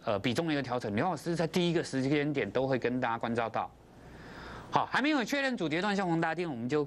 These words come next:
高档区这个空单来回加仓操作。其实我们过去这一个多礼拜的时间，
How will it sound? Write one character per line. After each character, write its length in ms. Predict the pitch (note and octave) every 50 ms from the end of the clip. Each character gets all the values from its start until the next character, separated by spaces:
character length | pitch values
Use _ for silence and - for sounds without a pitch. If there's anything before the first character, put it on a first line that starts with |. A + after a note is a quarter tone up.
| D3 - -
高 140 | - D3+
档 160 | C#3+ C3 A2+ G#2+
区 140 | - C3 C3
这 100 | C3 B2+
个 140 | B2 A#2 A2+
空 200 | - C3 B2+ C3
单 160 | B2+ B2 A#2+
来 140 | A#2 A2 A2
回 120 | A2+ G#2+
加 140 | G#2+ A#2+ A2+
仓 180 | G#2+ G#2+ G#2+ G#2
操 140 | - G#2 G2+
作。 200 | - G#2+ G2 - - - - - - - - - -
其 140 | - - D3
实 60 | D3+
我 60 | C3+
们 80 | B2 B2+
过 120 | D3+ D3+
去 120 | C3 D3
这 120 | C#3 C#3+ C#3+
一 100 | C#3 C#3+
个 120 | C3 C3
多 100 | A#2+ C3
礼 120 | B2+ A2+ G2+
拜 140 | G#2 B2
的 80 | A#2+ A2
时 160 | G#2 - G#2
间， 300 | G2 G#2+ G#2 G#2 G2+ A2